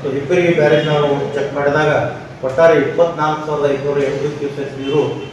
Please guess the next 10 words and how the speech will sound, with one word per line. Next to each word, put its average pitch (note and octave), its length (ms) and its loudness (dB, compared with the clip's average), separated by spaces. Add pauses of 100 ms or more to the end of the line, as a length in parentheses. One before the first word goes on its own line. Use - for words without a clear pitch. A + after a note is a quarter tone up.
(260)
ಬೆಳಗ್ಗೆಯಿಂದ C#3+ 500 2 (360)
ಇವತ್ತು C3 260 -2
ಬೆಳಗ್ಗೆ C3 260 -2
ಎಂಟು C3 340 0
ಗಂಟೆ B2+ 320 -4
ರಿಪೋರ್ಟ್ B2+ 260 -4
ಆಗಿದೆ. A#2 280 -8 (520)
So C3+ 160 -6
ನೀರು D#3 240 0
ಇನ್ನೂ D#3+ 460 0